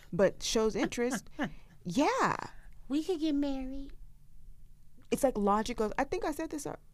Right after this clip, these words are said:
Speaker 1: maybe, I don't know if we s-, yeah, I did say this on it. When you, to, in order to have a baby, your frontal lobe, like, is, like, disabled. Like, you literally have to be stupid. Like, you have to be, <laughs> like, like,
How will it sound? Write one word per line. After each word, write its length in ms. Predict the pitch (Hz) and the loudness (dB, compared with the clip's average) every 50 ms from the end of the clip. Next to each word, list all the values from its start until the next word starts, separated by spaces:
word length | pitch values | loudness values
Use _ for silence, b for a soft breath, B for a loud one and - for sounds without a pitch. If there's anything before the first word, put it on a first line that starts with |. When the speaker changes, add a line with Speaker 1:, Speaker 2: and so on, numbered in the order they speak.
| - - - | -20 -14 -8
Speaker 1:
maybe, 260 | - 220 269 302 269 247 - | -6 -4 -4 -4 -4 -4 -4
I 40 | - | -4
don't 120 | 285 285 233 | -4 -4 -4
know 60 | 202 | -4
if 80 | 175 - | -4 -4
we 60 | 185 | -4
s-, 120 | 170 - - | -6 -2 2
yeah, 180 | 294 370 539 480 | 4 4 4 4
I 80 | - | 4
did 180 | 330 523 508 453 | 4 6 6 6
say 140 | - 392 339 | 4 2 0
this 160 | 311 294 294 | 0 2 2
on 140 | 285 269 240 | 0 0 0
it. 80 | 220 B B B B B B | -4 B B B B B B
When 180 | 254 269 262 | 4 4 6
you, 260 | 262 302 320 302 - - - 208 | 6 6 6 4 2 -2 -6 -2
to, 180 | - 285 277 - | 0 2 4 6
in 60 | 269 | 6
order 160 | 294 302 302 | 6 6 6
to 60 | 302 277 | 4 4
have 140 | 285 269 262 | 4 4 4
a 80 | 254 | 6
baby, 320 | 214 247 269 294 269 269 254 | 6 6 4 4 2 2 2
your 160 | 247 247 226 | 2 2 2
frontal 360 | - - 277 269 - 269 262 | 2 2 2 2 2 0 2
lobe, 280 | 254 254 262 285 294 262 | 2 4 4 4 4 2
like, 200 | 247 220 214 214 | 2 2 2 2
is, 120 | 226 220 | 2 2
like, 180 | 233 220 180 160 | 2 0 0 0
disabled. 460 | 220 240 - 226 240 285 240 180 170 | 0 2 4 6 6 6 6 4 4
Like, 120 | 185 - | 4 2
you 80 | 208 208 | 0 0
literally 380 | 190 202 247 285 285 269 254 | 2 4 4 4 4 4 2
have 100 | 254 240 - | 0 0 0
to 60 | 247 | -2
be 160 | 208 254 247 - - - - | -2 -2 -2 -2 -4 -6 -2
stupid. 480 | - - - - 285 349 - - - - - - - - - | 0 0 4 6 4 4 4 2 -2 -4 -6 -10 -8 -4 -2
Like, 140 | 202 196 190 | -2 0 4
you 80 | 233 | 4
have 100 | 233 262 254 | 4 4 6
to 80 | - | 10
be, 220 | 285 403 - 254 - - | 10 10 10 8 4 2
<laughs> 40 | - | 2
like, 260 | 190 170 196 - - b b b b b b b b b b b b b - - - - - - - - - - - - - - - - - - - - - - - - - - - - - - - | 4 4 4 2 0 b b b b b b b b b b b b b -18 -16 -14 -14 -16 -14 -14 -14 -16 -14 -14 -16 -16 -14 -14 -16 -16 -16 -16 -16 -16 -16 -18 -18 -18 -18 -18 -14 -12 -8 -4
like, 140 | 202 202 | -4 -4